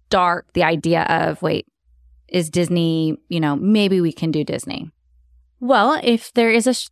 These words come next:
Speaker 2: very strict budget, which usually there is, I usually like to say six to twelve months. Right now, to kinda give you a forefront, twenty twenty-four is not even open to book. So that'll probably open about this summer, but then the whole entire year will be able to be booked out.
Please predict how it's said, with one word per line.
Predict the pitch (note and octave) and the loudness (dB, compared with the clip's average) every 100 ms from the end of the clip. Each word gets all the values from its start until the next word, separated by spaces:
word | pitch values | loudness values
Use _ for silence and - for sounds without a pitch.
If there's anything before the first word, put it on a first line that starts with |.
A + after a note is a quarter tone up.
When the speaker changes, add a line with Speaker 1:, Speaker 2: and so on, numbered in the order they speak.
| - | -2
Speaker 2:
very | G#3 A3 | 2 2
strict | G3+ - - | 2 -2 0
budget, | F3+ F3 F3 | 0 2 0
which | F#3+ G3+ | -2 -2
usually | A3+ G#3 A3 | 0 2 2
there | A3+ | 0
is, | A3+ G#3 F3+ F#3+ - | 0 0 2 0 -2
I | - | -2
usually | G3+ G#3 G#3+ A3 A#3 | -2 0 0 2 2
like | G#3 F#3+ | 2 0
to | G3+ | -4
say | - F3+ F3+ F3 - | -2 0 2 0 -2
six | - - F#3+ - | -6 -6 -6 -4
to | G3 | -4
twelve | - F3 E3 | 0 -2 -2
months. | F3 - A3 - _ _ _ | -6 -8 -12 -14 _ _ _
Right | A3 A3+ A#3+ | -2 0 2
now, | G3 F#3+ A3+ - | 2 2 2 -2
to | G3+ | -6
kinda | - F#3 | -2 0
give | F3 | 0
you | F3 E3+ | 0 0
a | |
forefront, | - E3 - F3 E3+ - - | -2 -4 0 -2 -2 -8 -8
twenty | - A#3+ | -2 -2
twenty-four | A#3+ G3+ G3 F3+ | 0 -4 -2 -2
is | F3 | 0
not | F#3+ F3 | 0 0
even | E3+ F3 | -2 -2
open | E3+ E3+ E3+ | -2 -2 -2
to | - | -4
book. | D#3+ - - - - _ _ _ | -4 -4 -4 -10 -20 _ _ _
So | - F#3 F3 E3+ | -6 -2 0 0
that'll | F3+ A3 | 0 0
probably | A#3 G#3+ F#3+ | 0 0 0
open | F3 F3+ | 0 0
about | E3+ F3+ | 0 -2
this | G3+ F3 | -4 -4
summer, | - F#3+ - G3 _ - | -4 -4 -4 -8 _ -8
but | G3 | -4
then | G3 | 0
the | G3 F3+ | 0 -2
whole | - G#3 | -4 -2
entire | F#3+ F3+ E3+ E3+ | -2 -2 -4 -2
year | E3 G3 F3+ | 0 0 0
will | E3 | 0
be | E3 | -4
able | - - | -4 -6
to | - - F3 E3 D#3+ - | -8 -8 -4 -2 -2 -2
be | E3+ | -2
booked | E3 D#3+ D#3 - | -2 -2 -4 -6
out. | - - | -8 -8